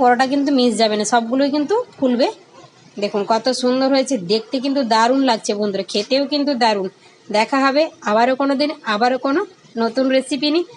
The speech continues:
সবার রথযাত্রা ভালো কাটুক, ভালো থাকুন,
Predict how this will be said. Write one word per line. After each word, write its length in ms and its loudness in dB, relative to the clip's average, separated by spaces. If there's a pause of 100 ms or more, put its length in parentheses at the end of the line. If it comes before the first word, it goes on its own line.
(440)
সবার 300 2 (180)
রথযাত্রা 500 2 (100)
ভালো 220 2
কাটুক, 300 0 (640)
ভালো 300 2
থাকুন, 300 0